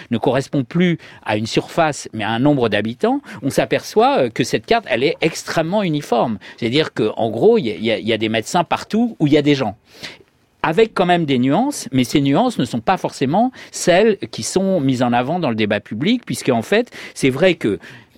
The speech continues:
le système, euh, médical avec les, les deux niveaux, euh, secteur un, secteur deux, pousse les gens qui ve-, les médecins qui veulent gagner beaucoup d'argent à aller dans les bassins,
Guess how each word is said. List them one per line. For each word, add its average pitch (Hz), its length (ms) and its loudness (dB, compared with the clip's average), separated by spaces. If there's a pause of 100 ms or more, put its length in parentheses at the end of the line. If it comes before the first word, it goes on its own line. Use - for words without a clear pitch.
le 147 200 4
système, 165 580 0
euh, 95 300 -2
médical 131 680 0
avec 98 300 -4
les, 104 160 -4
les 107 160 0
deux 143 280 6
niveaux, 135 600 4
euh, 95 240 -2
secteur 123 420 -2
un, 143 140 0
secteur 110 400 -4
deux, 185 240 0 (280)
pousse 240 260 4
les 160 100 6
gens 185 200 2
qui - 120 -4
ve-, 127 160 -2
les 113 120 0
médecins 135 300 0
qui 139 120 -4
veulent 104 160 0
gagner 123 260 0
beaucoup 110 260 -6
d'argent 127 440 -4 (260)
à 120 120 -2
aller 151 200 2
dans 147 140 0
les 110 160 0
bassins, 143 560 -2